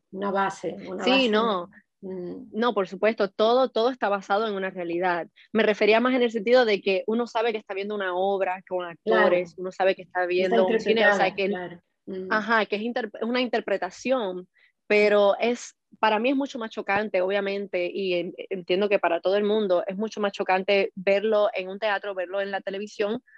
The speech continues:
Speaker 2: a simplemente leerlo en una noticia o en un artículo. Ya cuando lo ves con tus propios ojos, te, te hace reflexionar y te hace decir,
Speaker 1: Te
Speaker 2: "Wow,
Speaker 1: impacta.
Speaker 2: esto le pasó a
Speaker 1: Mm.
Speaker 2: alguien, le pasó a alguien verdaderamente".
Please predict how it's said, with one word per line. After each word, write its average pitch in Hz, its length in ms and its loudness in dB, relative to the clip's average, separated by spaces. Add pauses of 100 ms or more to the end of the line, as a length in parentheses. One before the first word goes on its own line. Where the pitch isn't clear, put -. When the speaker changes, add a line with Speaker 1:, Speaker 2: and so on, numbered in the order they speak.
(140)
Speaker 2:
a 214 100 2
simplemente 233 440 2
leerlo 208 520 4
en 196 80 -4
una 190 160 -6
noticia 190 640 0
o 185 100 2
en 180 80 -2
un 180 80 -2
artículo. 170 680 -2 (280)
Ya 196 140 2
cuando 233 200 2
lo 208 140 6
ves 233 160 2
con 233 160 -2
tus 214 120 -12
propios 202 400 -4
ojos, 208 520 0 (600)
te, 196 360 2 (140)
te 208 100 2
hace 196 200 -2
reflexionar 202 840 -2
y 180 140 -6
te 180 80 -6
hace 180 180 -8
decir, 190 260 -6
Speaker 1:
Te 180 60 -2
Speaker 2:
"Wow, 185 400 4
Speaker 1:
impacta. 190 220 -2
Speaker 2:
esto 220 340 0
le 190 180 0
pasó 190 300 0
a 208 200 6
Speaker 1:
Mm. - 20 6
Speaker 2:
alguien, 175 500 -2
le 165 100 -12
pasó - 260 -10
a 175 80 2
alguien 202 260 0
verdaderamente". 160 960 -2